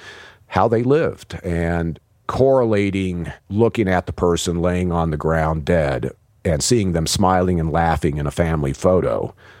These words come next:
You know, it, it, it screws with you. And the way to deal with it, the way I dealt with it is typical, is you compartmentalize.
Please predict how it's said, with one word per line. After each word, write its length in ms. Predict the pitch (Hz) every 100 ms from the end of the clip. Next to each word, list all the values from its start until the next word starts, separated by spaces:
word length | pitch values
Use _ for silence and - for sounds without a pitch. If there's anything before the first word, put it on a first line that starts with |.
| _ -
You 160 | 82 80
know, 200 | 76 76
it, 240 | 92 92
it, 200 | - 135 -
it 180 | 185
screws 420 | - - 190 208 113
with 200 | 73 71
you. 100 | - - - - - - - _
And 360 | 131 117 117 110
the 220 | - 123
way 280 | 123 127 156
to 100 | -
deal 320 | 95 104 113
with 180 | 139 104
it, 200 | 143 139 _
the 100 | 101
way 200 | 90 104
I 160 | 101 110
dealt 280 | 117 117
with 160 | 131 120
it 160 | 143 139
is 440 | 90 87 - - -
typical, 560 | - - 123 143 151 -
is 680 | 98 82 82 80 76 - -
you 540 | 98 85 85 85 85 78 _ _ -
compartmentalize. 1080 | 104 113 113 104 98 82 69 - - -